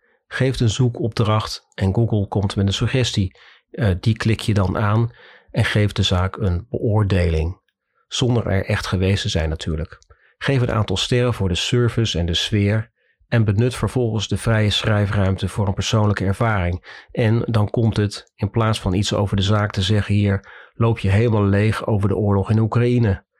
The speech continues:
Maar dan vanuit eigen perspectief natuurlijk.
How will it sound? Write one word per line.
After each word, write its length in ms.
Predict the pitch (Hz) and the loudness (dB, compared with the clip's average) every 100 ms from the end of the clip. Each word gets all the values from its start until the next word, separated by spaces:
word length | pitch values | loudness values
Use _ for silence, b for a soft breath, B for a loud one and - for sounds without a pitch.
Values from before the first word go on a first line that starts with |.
| _ - | _ -4
Maar 160 | 98 | 0
dan 160 | 98 104 | 2 2
vanuit 300 | 101 98 98 | 2 0 0
eigen 300 | 98 101 107 | 0 0 0
perspectief 540 | 101 95 101 - 101 | -2 -2 -4 -2 0
natuurlijk. 640 | 98 92 95 92 - _ | 0 0 0 0 -4 _